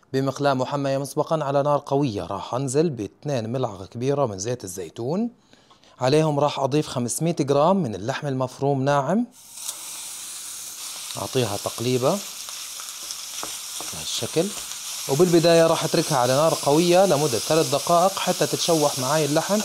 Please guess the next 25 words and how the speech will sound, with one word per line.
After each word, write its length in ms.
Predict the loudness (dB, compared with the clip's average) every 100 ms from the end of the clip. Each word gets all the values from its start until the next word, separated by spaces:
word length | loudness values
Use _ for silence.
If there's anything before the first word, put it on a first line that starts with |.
| -4 -6 2
وتتنشف 720 | 2 2 2 2 2 0 -2
من 120 | -4 0
كامل 280 | 2 2 0
كمية 280 | 0 0 0 0
السوائل 540 | 0 4 4 4 2 -2 -2
يلي 180 | 2 2
بداخلها. 540 | 2 0 0 -6 -8 -8 -10 -12 -14 _ -6
مجرد 440 | 0 2 2 0
ما 80 | -4
تبخرت 540 | -4 -4 0 -2 0
معاي 240 | 0 0 0
السوائل 480 | -2 2 2 2
داخل 320 | 0 -2 -2 -2
اللحم 440 | -2 -2 -2 0
راح 240 | -2 -2
أنزل 280 | -6 -4 -6
بحبة 380 | -6 -6 -6 -6 -4
بصل 360 | -2 2 2
مفروم 380 | 0 -4 -4 -2
ناعم، 400 | 0 0 0 -2 -6 _ _ -20 -20 _ -20 -20 _ -20 -20 _ -14 -14 -20 -20 _ _ _ _ _
عليها 320 | 0 2 4
اثنين 340 | 0 -2 -4 -4
فص 280 | -6 -12 -4
ثوم 240 | -2 0
مهروسين، 600 | -2 -4 -6 -2 -2 0